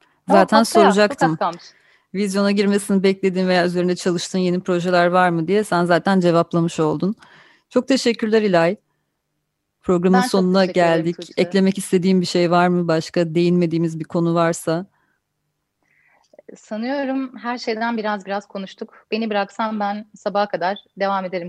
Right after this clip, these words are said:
Speaker 1: seninle muhabbete.
Speaker 2: Gerçekten
Speaker 1: Ama o da
Speaker 2: vakit
Speaker 1: başka bir
Speaker 2: kısıtlı
Speaker 1: zaman.
Speaker 2: olmasın. <laughs> Yine konuşuruz.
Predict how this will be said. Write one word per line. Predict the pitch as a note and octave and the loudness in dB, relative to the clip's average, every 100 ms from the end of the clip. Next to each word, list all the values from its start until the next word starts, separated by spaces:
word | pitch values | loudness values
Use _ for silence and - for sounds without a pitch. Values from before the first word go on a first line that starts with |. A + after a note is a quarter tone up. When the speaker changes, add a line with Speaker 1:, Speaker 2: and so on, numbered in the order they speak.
| - | -10
Speaker 1:
seninle | F#3 E3+ F#3 | -8 -6 -4
muhabbete. | F#3+ G3+ G3+ F3+ G#3+ D4 - _ _ _ - | -2 -2 -4 -8 -8 -8 -12 _ _ _ -4
Speaker 2:
Gerçekten | G3+ G#3+ G#3+ | -2 2 2
Speaker 1:
Ama | A#3 F3+ | 2 0
o | |
da | F3+ | 0
Speaker 2:
vakit | A3+ | 0
Speaker 1:
başka | A3 | 0
bir | |
Speaker 2:
kısıtlı | A#3 A3+ | 0 -2
Speaker 1:
zaman. | G#3 G3 | 0 0
Speaker 2:
olmasın. | F3 F#3+ - _ A#3 - B3+ - | -2 -8 -16 _ -14 -8 -8 -8
<laughs> | B3+ _ _ _ - | -16 _ _ _ -2
Yine | G#3 F#3+ | 0 0
konuşuruz. | F#3+ E3 E3 E3 G3 B3+ | 0 -4 -4 -6 -6 -8